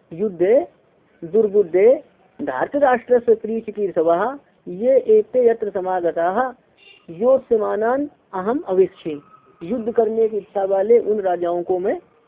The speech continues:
देखूं। अच्छा, आगे देखना। "एवं उक्तः ऋषिकेशः गुडाकेशेन भारत, सेनयोः उभयोः मध्ये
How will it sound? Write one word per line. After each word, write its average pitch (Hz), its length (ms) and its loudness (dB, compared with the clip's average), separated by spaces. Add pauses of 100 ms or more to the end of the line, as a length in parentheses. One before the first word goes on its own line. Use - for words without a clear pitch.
(120)
देखूं। 151 320 -2 (1200)
अच्छा, 143 540 -12 (1000)
आगे 185 280 0
देखना। 175 420 -8 (680)
"एवं 220 320 4
उक्तः 180 520 -6 (680)
ऋषिकेशः 202 800 -2 (1080)
गुडाकेशेन 175 800 -2
भारत, 147 640 -8 (1300)
सेनयोः 190 640 0 (600)
उभयोः 175 520 -2 (560)
मध्ये 170 500 0